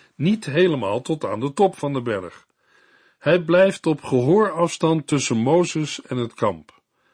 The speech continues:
Exodus tweeëndertig, vers zeventien. Mozes gaat alleen verder om de Heere te ontmoeten.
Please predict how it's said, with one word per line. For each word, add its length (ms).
Exodus 560
tweeëndertig, 720
vers 240
zeventien. 640
Mozes 500
gaat 280
alleen 320
verder 440
om 220
de 120
Heere 340
te 100
ontmoeten. 560